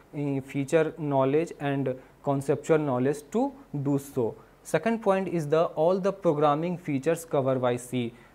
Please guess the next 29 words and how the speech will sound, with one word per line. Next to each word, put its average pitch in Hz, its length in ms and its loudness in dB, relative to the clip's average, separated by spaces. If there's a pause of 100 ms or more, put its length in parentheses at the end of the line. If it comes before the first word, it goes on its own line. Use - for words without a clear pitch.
(180)
Basically, 190 800 2
I'm 160 360 0
telling 165 360 2
you 196 80 0
that 143 380 0
because 147 540 0
C 214 600 -4 (100)
is 170 200 2
a 180 100 6
called, 156 600 -2 (340)
uh, 143 100 -4
mother 143 380 2
of 156 200 0
all 147 200 2
languages, 120 540 0
because 151 500 2
all 151 320 4
the 170 180 0
programming 143 600 2
language 131 500 2
like 123 400 2 (140)
Java 120 540 2
and 123 160 -4
C, 135 360 -6 (300)
all 165 260 4
the 202 260 0
other 175 460 6
informations 147 920 0
or 143 200 2